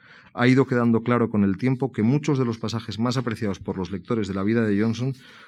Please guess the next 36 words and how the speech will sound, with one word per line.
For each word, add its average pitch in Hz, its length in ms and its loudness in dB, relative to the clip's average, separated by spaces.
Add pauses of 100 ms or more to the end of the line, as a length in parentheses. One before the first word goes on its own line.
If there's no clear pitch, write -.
(160)
tuvieron 120 460 2
su - 120 -4
origen 123 400 2
en 107 60 4
el 98 100 4
diario 104 340 2
de 101 60 4
Boswell 110 580 0
y 131 120 2
que - 100 0
Boswell 123 400 4
fue 131 140 2
un 127 100 2
escritor 120 380 0
mucho 131 280 -2
más 131 220 -2
consciente, 104 800 -2
esmerado 104 500 -2
y 110 140 0
ambicioso 110 640 0 (380)
de 104 80 2
lo 101 120 2
que 101 120 0
nadie 98 280 2
había 87 220 -2
supuesto. 82 560 -10 (500)
Ya 117 200 2
no 143 100 4
se - 160 -2
considera 117 600 2
hoy 123 260 4
a 113 60 -4
Boswell 117 380 0
un 117 180 4
mero 117 220 4
taquígrafo, 110 720 -6